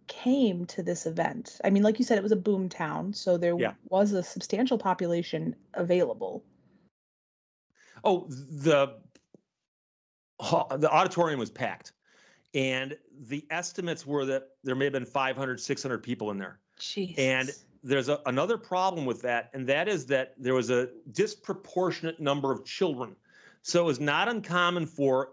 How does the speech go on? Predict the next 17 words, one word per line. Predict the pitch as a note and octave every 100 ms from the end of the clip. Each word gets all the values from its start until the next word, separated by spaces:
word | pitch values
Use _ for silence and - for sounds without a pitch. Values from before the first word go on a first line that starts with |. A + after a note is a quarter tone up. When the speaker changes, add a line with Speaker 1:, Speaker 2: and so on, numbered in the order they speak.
| -
Speaker 2:
a | C3 C3+ B2+ B2+ -
mother | B2 D3 F3+
and | F#3 -
father | D#3 C#3+ D3 A#2+ G#2+
to | G2 A#2
bring | A#2 D3+ D3
their | A2+ D#3+ E3+
four | E3+ C#3 A#2+
kids | A2+ G#2 F2+ G2 - _ _ _ _ B2+
along | C3+ C3+ D3 F#3 F#3
with | E3 C#3+
their | C#3
four | C3+ D#3 D3+ C#3+ C3+
next | C#3 C3+ C#3+ -
door | C3+
neighbors' | A#2+ B2+ A#2 G2+
kids. | - F#2 D#2+ -